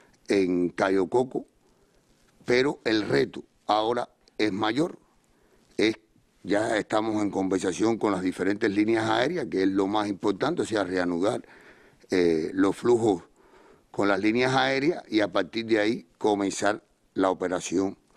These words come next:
internacional en estos destinos. Hay que decir que esta apertura será gradual,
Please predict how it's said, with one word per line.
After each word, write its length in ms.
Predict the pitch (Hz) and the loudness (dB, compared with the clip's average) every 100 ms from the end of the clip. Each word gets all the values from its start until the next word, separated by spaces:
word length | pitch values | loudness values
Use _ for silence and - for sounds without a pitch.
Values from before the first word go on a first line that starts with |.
| _ _ _ _ | _ _ _ _
internacional 800 | 92 - 92 92 82 87 104 - - | -6 -2 -2 -2 -2 -2 -2 -2 -4
en 160 | 92 | -2
estos 260 | 95 - 87 | -2 -2 -2
destinos. 420 | 85 - 69 - - _ - - - - | -2 -2 -6 -6 -16 _ -20 -20 -20 -4
Hay 120 | 95 | -4
que 120 | 98 | 2
decir 280 | 123 113 143 | 2 2 -2
que 100 | 131 | -2
esta 160 | 120 127 | 0 -2
apertura 520 | 113 104 - 151 123 - | -2 -4 2 2 2 -8
será 300 | - 104 98 | -8 -2 0
gradual, 580 | 113 110 113 117 117 - | 2 0 4 4 2 -2